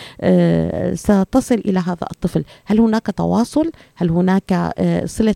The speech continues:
وصل بيني وبين هذا الطفل، آه، أن أدعمه، أن أساهم فيه؟ هل من الممكن أن أتابع ماذا يجري لهذا الطفل؟" كيف ترد أستاذ مصطفى؟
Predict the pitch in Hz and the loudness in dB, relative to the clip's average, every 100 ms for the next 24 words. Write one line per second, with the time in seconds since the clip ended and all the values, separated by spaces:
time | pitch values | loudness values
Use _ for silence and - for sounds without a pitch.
0 | - 202 - 208 156 196 190 160 185 185 | 0 -2 0 0 2 2 2 2 0 0
1 | 175 175 - - 220 - 233 - - - | -2 -2 -4 -2 -2 0 -4 -6 -16 -4
2 | 175 175 185 180 175 180 202 214 220 - | -4 -2 -2 -2 0 2 2 2 0 -2
3 | - - 202 196 220 196 - 180 208 208 | -6 0 0 2 2 2 -2 0 0 0
4 | - - - 180 220 220 208 185 220 262 | -4 -14 -6 0 2 2 2 2 0 -2
5 | 233 190 - - 214 190 196 170 - 180 | -2 -2 -4 0 0 2 0 -2 -4 0
6 | 185 190 175 180 214 196 185 190 190 175 | 2 2 0 0 0 0 -2 -2 -2 -4
7 | - 220 269 _ - 302 302 160 156 - | -6 -6 -8 _ -8 -8 -6 -6 -6 -4
8 | 160 156 - - 156 160 156 147 | -4 -6 -10 -10 -8 -8 -10 -12